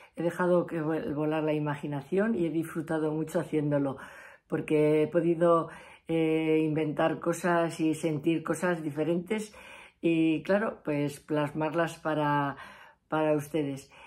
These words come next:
Eh, en, en Late a la Galaxia, eh, las personas son seres superiores con características excepcionales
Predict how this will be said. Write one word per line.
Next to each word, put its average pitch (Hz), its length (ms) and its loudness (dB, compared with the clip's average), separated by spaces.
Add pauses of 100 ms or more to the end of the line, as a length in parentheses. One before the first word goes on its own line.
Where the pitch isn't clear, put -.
(240)
Eh, 156 680 0
en, 175 560 -2 (140)
en 165 120 -2
Late 202 220 0
a 226 40 -2
la 214 100 0
Galaxia, 196 600 0
eh, 175 460 2
las 160 200 -4
personas 202 520 -4
son 196 140 -2
seres 185 300 -2
superiores 170 560 0
con 160 160 -6
características 151 800 -6
excepcionales 151 840 -4